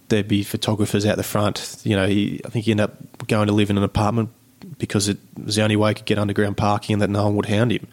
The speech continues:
So that's a, that's a pretty significant level to get to. Um,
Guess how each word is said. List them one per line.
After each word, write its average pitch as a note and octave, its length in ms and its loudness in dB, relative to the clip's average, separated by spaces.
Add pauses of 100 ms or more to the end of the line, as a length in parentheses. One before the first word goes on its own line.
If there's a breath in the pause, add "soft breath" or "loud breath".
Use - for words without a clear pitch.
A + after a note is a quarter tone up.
(340 loud breath)
So A#2 80 0
that's C#3+ 240 2
a, A2 60 0
that's A#2+ 240 0
a G2+ 40 -2
pretty A2+ 280 0
significant G#2 560 -2
level G2+ 240 -2
to - 100 -14
get G#2+ 260 -2
to. G2 220 -10 (960 loud breath)
Um, A2 520 -2